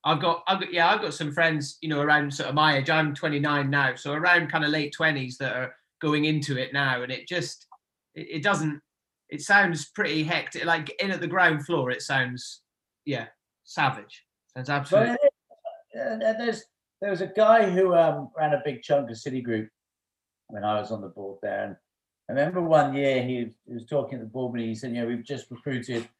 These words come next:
Speaker 2: our two thousand and two intake, you know, two hundred of the best M B As and P H Ds and what have you." And he said, "By the end of the year, you know, we'll probably have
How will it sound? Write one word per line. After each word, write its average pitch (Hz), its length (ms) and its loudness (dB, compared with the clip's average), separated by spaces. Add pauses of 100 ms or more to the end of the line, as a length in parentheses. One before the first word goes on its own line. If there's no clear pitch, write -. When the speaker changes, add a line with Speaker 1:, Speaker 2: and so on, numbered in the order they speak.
(460)
Speaker 2:
our 110 460 6 (120)
two 131 160 -6
thousand 113 360 0
and 104 120 -10
two 123 240 -4
intake, 113 640 0
you 110 40 -12
know, 98 120 -10 (120)
two 127 140 -8
hundred 113 520 -2 (120)
of 104 160 -14
the 95 80 -16
best 107 440 -4
M 110 200 -2
B 107 140 -8
As 104 500 -4
and 85 180 -10 (680)
P 131 80 -4
H 117 280 0
Ds 110 240 -2
and 98 80 -10
what 113 140 -6
have 110 240 0
you." 113 260 2
And 110 120 0
he 107 80 -10
said, 113 240 -8
"By 120 220 2
the 123 80 -4
end 127 140 -6
of 120 40 -8
the 117 100 -6
year, 117 440 2 (420)
you 131 120 -4
know, 117 200 6
we'll 117 180 -2
probably 117 320 -4
have 113 320 4